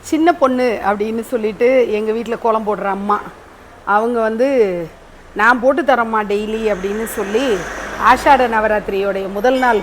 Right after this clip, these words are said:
கோலம் எவ்வளோ சூப்பரா இருக்கு பாருங்க. அழகா போட்டிருக்காங்க. அவங்களுக்கு ஆயிருக்கும்,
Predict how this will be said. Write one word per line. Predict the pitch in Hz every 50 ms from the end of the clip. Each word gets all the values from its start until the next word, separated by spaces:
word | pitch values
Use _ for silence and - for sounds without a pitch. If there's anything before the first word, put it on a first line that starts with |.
| -
கோலம் | - 220 214 214 233 277 392 - - - - - - - - - - - - - -
எவ்வளோ | 190 196 220 233 254 247
சூப்பரா | 220 - - 269 247 - - - 240 240 240 233 226 233
இருக்கு | 220 208 180 196
பாருங்க. | 165 190 180 175 170 175 175 190 247 359 415 - - - - - - - - - - - - - - - - - - -
அழகா | - 190 196 202 202 208 208 202 240 247
போட்டிருக்காங்க. | 240 - 220 208 185 - 196 170 - 185 180 175 180 185 214 240 254 -
அவங்களுக்கு | - 202 196 196 208 220 226 233 220 - 226
ஆயிருக்கும், | 202 208 226 240 262 262 262 - 240 233